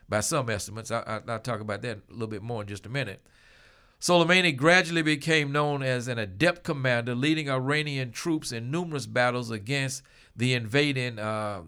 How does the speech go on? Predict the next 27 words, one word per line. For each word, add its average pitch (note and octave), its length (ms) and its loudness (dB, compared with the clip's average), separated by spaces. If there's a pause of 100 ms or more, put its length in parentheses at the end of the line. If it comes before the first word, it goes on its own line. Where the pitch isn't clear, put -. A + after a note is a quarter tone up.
(120)
Ba'ath D#3 360 4
regime A#2+ 460 -2
forces. G2+ 460 -8
This, C3+ 260 -4
this C3 280 -6
is A2+ 220 -8 (400)
the G#2+ 80 -8
forces A2+ 400 0
of, G#2 140 -6
uh, G#2 80 0
Saddam B2 460 0
Hussein, A#2+ 440 -4
who B2+ 120 0
was B2 160 -2
playing D3 380 0
the A2 100 -6
fool, B2+ 640 0 (920)
fighting D3 420 2
Iran C3 580 2
for C3+ 680 4 (580)
the A2 100 -4
United A#2 420 0
States B2 440 -4
and, A2 220 -4
uh, A2 120 -2
the G#2 120 -4
nato A#2 560 -2